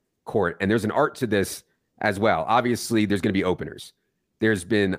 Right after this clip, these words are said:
uh, so much debate about openers. Should you be betting openers? Who's betting openers? You know, this goes to the sides and totals market as well.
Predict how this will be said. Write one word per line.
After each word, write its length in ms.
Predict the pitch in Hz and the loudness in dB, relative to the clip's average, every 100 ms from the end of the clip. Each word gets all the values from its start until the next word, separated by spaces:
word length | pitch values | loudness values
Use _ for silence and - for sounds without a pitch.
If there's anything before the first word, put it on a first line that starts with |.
| - | -4
uh, 340 | 87 82 82 | -2 -2 -4
so 200 | - 156 | -4 0
much 160 | 151 143 | 0 0
debate 320 | 110 110 98 | 0 0 0
about 180 | 95 98 | 0 2
openers. 400 | 120 120 110 - | 2 2 0 -2
Should 240 | - 123 | -2 0
you 80 | 107 | 0
be 60 | |
betting 260 | 87 95 107 | 0 2 2
openers? 340 | 135 135 113 | 2 2 0
Who's 140 | - 113 | 0 0
betting 240 | 95 92 | 0 2
openers? 460 | 113 127 113 107 - _ _ _ _ _ _ | 0 0 0 -2 -4 _ _ _ _ _ _
You 120 | 156 | 0
know, 260 | 123 87 - _ _ _ | 0 -2 -8 _ _ _
this 180 | 151 - | -4 0
goes 240 | 143 120 | 0 0
to 60 | 110 | -2
the 80 | 95 | -2
sides 320 | - 101 95 | 0 2 2
and 120 | 92 | -2
totals 320 | 110 95 87 | 0 2 2
market 360 | 95 90 98 82 | 0 0 0 -2
as 160 | 92 85 | -4 -2
well. 260 | 92 71 | -2 -2